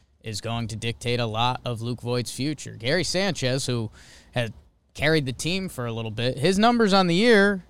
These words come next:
you know, two thirty, three thirty-seven, eight sixteen. If you told us that about Gary, we'd say, "Yeah, sure," but, like,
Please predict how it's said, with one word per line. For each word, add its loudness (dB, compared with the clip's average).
you -2
know, 4
two 4
thirty, 6
three 2
thirty-seven, 2
eight 2
sixteen. -2
If -6
you -2
told 0
us -2
that 2
about -2
Gary, -2
we'd 0
say, 2
"Yeah, 2
sure," 0
but, -4
like, -4